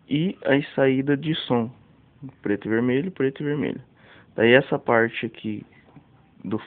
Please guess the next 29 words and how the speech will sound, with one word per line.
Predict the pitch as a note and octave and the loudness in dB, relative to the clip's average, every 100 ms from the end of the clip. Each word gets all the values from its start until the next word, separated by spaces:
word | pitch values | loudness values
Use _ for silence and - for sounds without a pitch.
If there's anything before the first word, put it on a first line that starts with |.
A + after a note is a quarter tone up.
| - | -4
flat | F#2+ G2+ A2+ A2 | 0 0 -2 -8
aqui, | - B2 | -6 -4
eu | C#3+ | -4
vou, | E3 C3 | -4 -4
do, | - A2+ A2 G#2+ G#2+ - C3 - _ _ _ _ _ - _ _ _ - | -4 -2 -4 -4 -10 -14 -16 -20 _ _ _ _ _ -20 _ _ _ -10
desses | G2+ A2+ - | -6 -6 -6
cabinhos | - A#2+ C3 C#3 | -2 2 4 4
eu | |
vou | C#3 | 4
ligar | C3 A#2 A#2 - - - - - - _ _ _ | 2 4 4 2 -6 -20 -20 -20 -20 _ _ _
nesses | B2 B2 C3 C#3 C3 A#2+ | 0 4 4 2 -6 0
outros | A#2+ A#2 A2+ A#2+ A#2+ | 2 2 0 -4 -2
aqui, | C#3 D3 - E3 - _ _ _ _ _ _ - - - - _ | -2 -4 -8 -8 -8 _ _ _ _ _ _ -20 -20 -20 -20 _
e | C#3 D#3+ | -4 2
as, | E3 D#3+ D3+ - - | 4 2 -2 -8 -2
e | A#2+ D#3 | 0 6
alguns | E3 D#3+ D3+ E3+ F3 | 6 6 4 0 2
outros | D#3+ E3 E3+ - - | 2 2 -4 -10 -4
fios | E3 E3 D3 | -2 0 -2
aqui, | C#3+ - - | -6 -14 -6
que | D3 | 0
eu | C#3 | 0
acho | - | 0
que | - - | -8 -4
são | D3+ | -2
mais | C#3+ C3+ C3 C3 B2+ | 2 2 2 0 0
dois | C#3+ E3+ - - | 2 2 0 -8
fios, | D#3 D#3+ G#3 - - _ _ _ _ _ | -4 -2 -2 -6 -18 _ _ _ _ _
também | - D#3 C#3 C#3+ | 0 2 4 2